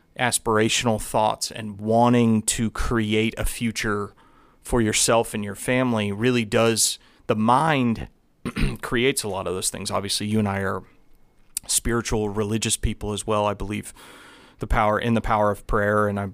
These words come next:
believe in, in God and his son, Jesus Christ, and I believe,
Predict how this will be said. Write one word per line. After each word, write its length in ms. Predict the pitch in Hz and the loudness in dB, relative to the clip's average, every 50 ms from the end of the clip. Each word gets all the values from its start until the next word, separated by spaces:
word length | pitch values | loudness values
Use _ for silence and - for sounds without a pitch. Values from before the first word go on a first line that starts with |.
| - _ - | -12 _ -4
believe 500 | 110 104 104 104 101 104 98 110 - - | -2 -2 0 -2 -2 -4 -4 -6 -10 -8
in, 560 | 101 104 101 101 101 101 - - - - - _ - | -6 -4 -4 -4 -4 -6 -6 -10 -14 -18 -20 _ -12
in 340 | - - 98 95 95 98 95 | -12 -10 -8 -6 -6 -6 -2
God 360 | 95 113 107 107 110 113 110 | -2 0 2 2 2 2 0
and 120 | 110 107 107 | -2 -6 -4
his 160 | 117 110 - | -2 -2 0
son, 260 | - - 113 110 110 | 0 0 2 0 2
Jesus 320 | 98 110 110 104 101 - | 0 0 -2 0 -2 -2
Christ, 400 | - - 113 107 113 113 - - | -2 0 0 0 0 0 0 -2
and 160 | 104 98 101 101 | -4 -4 -4 -4
I 100 | 98 101 | -4 -4
believe, 560 | 101 113 107 107 110 120 117 110 - - | -4 -4 -4 -2 2 2 2 2 0 -6